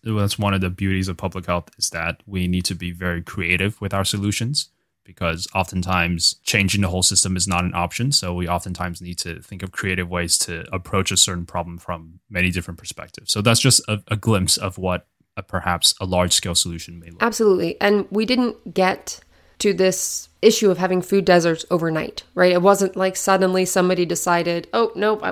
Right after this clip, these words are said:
Speaker 2: we're gonna remove all the fresh produce." This was decades of disinvestment in communities, concentrating low-income individuals into certain areas of cities where they had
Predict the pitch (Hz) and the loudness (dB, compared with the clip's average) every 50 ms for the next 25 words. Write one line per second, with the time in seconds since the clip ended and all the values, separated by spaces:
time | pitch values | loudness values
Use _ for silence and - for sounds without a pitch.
0 | - - 190 180 190 185 180 175 175 165 - 180 190 196 196 185 185 170 175 180 | -4 -2 -2 0 0 2 2 2 0 0 0 0 2 4 4 4 2 2 0 0
1 | 170 175 - - 185 175 170 - - - - 190 175 165 - - - - - - | 0 -2 -2 0 0 0 0 -2 -6 -4 2 2 2 2 0 -4 -8 -8 -4 -4
2 | 196 196 - 196 185 180 180 - - - - - - - - - _ _ - 170 | -4 -2 0 0 0 0 0 -6 -12 -16 -20 -20 -20 -20 -20 -20 _ _ -8 -2
3 | - 196 208 208 - 220 185 175 170 170 156 160 - - - - 175 175 170 170 | 0 0 0 2 2 2 4 4 2 0 -2 -4 -6 -6 -4 -2 0 0 0 0
4 | 170 170 - - - - - 196 190 - - 185 175 170 190 196 - - 196 196 | -2 -4 -8 -14 -16 -6 -2 -2 0 0 2 0 2 4 2 2 2 0 0 0
5 | 190 185 190 - - 190 180 180 180 - 190 190 185 185 180 180 170 180 180 175 | 0 0 -2 -4 -4 -4 -2 -2 -2 -2 0 0 2 2 2 2 2 2 2 2
6 | 175 180 180 175 175 175 - - - - - - 190 185 185 - - 190 185 180 | 2 4 2 2 2 0 -2 -4 -6 -6 -4 0 0 0 0 0 0 -2 -2 -2
7 | - - 190 185 180 185 180 180 180 180 180 180 180 175 - 165 175 175 175 175 | -2 0 0 0 2 2 2 2 2 2 2 2 0 -2 -2 0 2 2 2 2
8 | 175 175 175 - - 175 175 170 175 170 175 170 170 - - - 190 175 170 180 | 2 -2 -2 -2 -2 0 0 2 2 2 0 0 -2 -4 -6 -6 -4 -4 -2 -2
9 | 226 247 - 214 208 196 180 180 180 175 180 - - 196 180 - 175 180 170 - | -2 0 2 4 4 4 4 2 0 -2 -2 -2 -2 -2 -2 0 -2 -2 -4 -4
10 | - 190 196 214 226 220 220 214 214 208 208 - - - - 202 196 180 - - | -2 0 2 2 2 2 2 2 2 2 0 -2 -6 -4 -4 -4 -2 -2 -2 0
11 | 220 220 214 214 208 208 202 180 - - - 180 175 175 175 170 - 175 170 165 | 0 0 0 0 -2 -2 -2 -4 -4 -4 -4 -2 0 0 0 0 -2 -2 -4 -4
12 | - - 170 190 202 196 | -4 -2 -2 0 0 -2